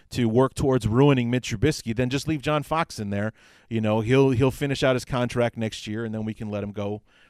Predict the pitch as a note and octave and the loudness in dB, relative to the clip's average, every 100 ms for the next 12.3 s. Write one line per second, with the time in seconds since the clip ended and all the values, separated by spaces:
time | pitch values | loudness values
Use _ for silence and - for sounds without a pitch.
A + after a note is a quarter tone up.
0 | _ A2 - F3 C#3+ - _ - _ - | _ -10 -2 0 0 -4 _ -20 _ -6
1 | G#2 - A#2+ A2 G#2 G2 A#2+ G#2+ G2+ G#2+ | -6 -6 -2 0 0 -2 -4 -2 -2 0
2 | C#3 - C#3+ - A2+ G2 B2 A#2 A2 A#2 | -2 -2 -2 -2 -4 -2 -2 -2 -2 -2
3 | G#2+ A#2+ A2 G2 F#2+ A#2 A#2+ G2+ - A#2 | -2 -2 -2 -6 -2 2 2 0 -8 -12
4 | A2+ F#2+ - A#2+ C3 A2+ A2 - G2+ - | -10 -12 -12 -8 -4 -2 -2 -6 -8 -6
5 | A#2 D#3 E3+ F3 D#3+ E3 D#3 D3+ D#3 - | -2 0 0 -4 -4 0 2 2 0 0
6 | D3 D3+ _ - - - E3 C#3 D#3+ - | 0 -2 _ -20 -6 0 2 2 0 0
7 | B2 G#2 F2+ F#2+ F#2 A#2 B2 C#3+ D3 C3+ | -2 -2 -4 -6 -4 -4 -2 0 0 0
8 | B2+ B2 A#2 - D3 C#3+ C#3+ C#3 - C3+ | -2 -4 -2 -2 -2 2 4 4 2 -2
9 | C3+ - B2 - C3+ D#3 A#2+ A2 - - | -2 -2 -2 -2 -2 -2 -2 -4 -6 -20
10 | _ _ - B2+ A#2+ G#2+ C#3+ D3+ A2 G#2 | _ _ -8 -6 -2 0 2 2 0 0
11 | G#2+ A2+ A#2 C3 E3 A#2 G#2+ G2 - F#2 | -2 0 0 0 0 0 -4 -6 -6 -8
12 | F#2 G2 | -6 -8